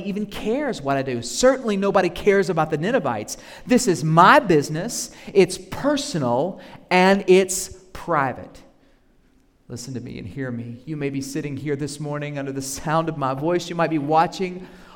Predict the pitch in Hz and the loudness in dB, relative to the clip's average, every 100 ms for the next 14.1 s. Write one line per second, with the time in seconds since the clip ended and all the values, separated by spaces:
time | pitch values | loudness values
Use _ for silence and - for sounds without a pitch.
0 | - 175 190 196 180 190 208 202 190 170 | 2 6 6 6 4 6 6 4 2 6
1 | 170 175 151 156 185 202 190 185 185 - | 6 4 2 0 -2 2 4 4 2 -6
2 | - - 185 185 196 190 180 170 170 185 | -8 -2 0 0 -4 -4 -8 -6 -4 -4
3 | 175 170 147 143 175 151 104 - - - | -2 -2 -2 -2 -4 -4 -6 -12 -20 -20
4 | _ _ - 117 160 180 127 165 165 - | _ _ -12 -8 -6 -6 -6 -6 -6 -10
5 | - 143 151 151 147 147 156 196 170 143 | -6 -4 -2 0 2 4 6 4 2 0
6 | 190 180 139 160 170 175 165 175 170 175 | 0 0 0 2 2 0 -6 -8 -8 -8
7 | 170 175 151 123 - - - - - 170 | -6 -8 -10 -12 -16 -20 -20 -20 0 4
8 | 180 202 175 143 160 196 208 180 175 180 | 4 4 2 2 6 10 10 8 6 2
9 | 190 135 202 214 190 165 170 180 202 - | 0 2 6 8 8 6 2 0 -2 -4
10 | - - 160 202 220 220 165 160 156 175 | -16 -6 6 8 10 8 8 6 4 2
11 | 165 160 202 240 - 214 202 220 214 175 | 2 6 8 6 4 2 4 4 2 4
12 | 185 220 233 202 214 208 170 - 214 - | 8 8 10 8 8 4 -2 0 0 4
13 | 196 170 170 170 170 214 240 - 196 190 | 4 4 2 0 6 6 6 2 0 2
14 | 208 | 0